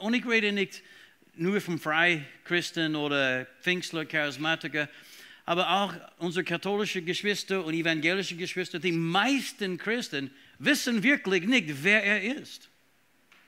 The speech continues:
Und sie haben wirklich nicht so eine enge Beziehung mit ihm. Und das will er, weil er möchte uns helfen.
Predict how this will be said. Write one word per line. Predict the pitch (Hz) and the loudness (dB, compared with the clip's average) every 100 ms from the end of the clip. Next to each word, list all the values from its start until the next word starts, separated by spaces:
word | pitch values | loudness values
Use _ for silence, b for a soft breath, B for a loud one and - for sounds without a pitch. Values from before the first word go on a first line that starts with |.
| _ _ B B B | _ _ B B B
Und | 175 160 | -2 0
sie | 202 | 2
haben | 214 202 170 | 2 2 0
wirklich | 240 277 220 208 | 0 0 2 2
nicht | 185 240 240 - | 2 0 0 -6
so | - 233 196 | -4 0 2
eine | 196 208 | 2 2
enge | 214 226 | 2 2
Beziehung | 180 196 - 226 190 | 2 0 0 0 0
mit | 170 165 | -2 -2
ihm. | 220 165 - - _ _ B B B B B | -4 -4 -10 -20 _ _ B B B B B
Und | 175 175 | 0 2
das | 196 196 - - 135 131 | 0 0 -4 -10 -12 0
will | 190 233 226 | 4 4 4
er, | 147 139 139 135 | 4 4 4 2
weil | 156 147 | 2 4
er | 147 | 2
möchte | 147 175 - | 2 0 -2
uns | 147 139 131 | -6 -6 -6
helfen. | 151 143 117 | -6 -8 -10